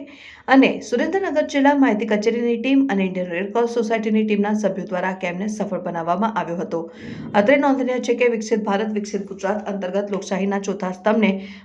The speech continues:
મજબૂત બનાવવાની મુહિમ સાથે ગુજરાત સરકાર અને રે-, ઇન્ડિયન રેડ ક્રોસ સોસાયટી ગુજરાતના સંયુક્ત ઉપક્રમે ફિટ ઇન્ડિયા, ફિટ મીડિયાની થીમ સાથે રાજ્યના તમામ મીડિયા કર્મીઓનું હેલ્થ ચેકઅપ કરવામાં આવી રહ્યું છે. બ્યુરો ચીફ પરમાર ભગીરથસિંહ, ન્યૂઝ સેવન ઇન્ડિયા, મૂળી.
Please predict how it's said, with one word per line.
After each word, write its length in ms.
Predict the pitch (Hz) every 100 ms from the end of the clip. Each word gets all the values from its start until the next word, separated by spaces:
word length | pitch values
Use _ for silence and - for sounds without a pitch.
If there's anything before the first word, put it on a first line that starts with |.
| -
મજબૂત 240 | 226 302
બનાવવાની 460 | 262 240 226 220 220
મુહિમ 340 | 202 196 262
સાથે 260 | 269 269 285
ગુજરાત 380 | 226 214 190 190
સરકાર 340 | 190 196 208
અને 200 | 208 214
રે-, 280 | 208 190 - - - 233
ઇન્ડિયન 300 | 240 277 262
રેડ 220 | 226 214
ક્રોસ 220 | 196 196
સોસાયટી 480 | 196 196 190 202 220 - - - - - -
ગુજરાતના 420 | 214 214 247 294
સંયુક્ત 320 | 277 277 269 269
ઉપક્રમે 460 | 240 240 233 254 247
ફિટ 180 | 240 226
ઇન્ડિયા, 380 | 220 208 208 214 214
ફિટ 120 | 208
મીડિયાની 600 | 202 190 185 190 202 214 -
થીમ 180 | 202 233
સાથે 320 | 247 262 196 - - - - - -
રાજ્યના 400 | 220 254 320 330
તમામ 460 | 277 240 240 254
મીડિયા 280 | 226 214 214
કર્મીઓનું 480 | 214 214 240 240 226
હેલ્થ 180 | 214 196
ચેકઅપ 340 | 196 190 190
કરવામાં 460 | 190 180 180 220 214
આવી 220 | 202 175
રહ્યું 220 | 170 165
છે. 320 | 165 180 -
બ્યુરો 260 | - 165 135
ચીફ 260 | - 220 220
પરમાર 300 | 202 202 196
ભગીરથસિંહ, 720 | 190 220 277 277 - 165 -
ન્યૂઝ 160 | 156 156
સેવન 360 | - 151 160
ઇન્ડિયા, 280 | 151 175 240
મૂળી. 360 | 233 185 113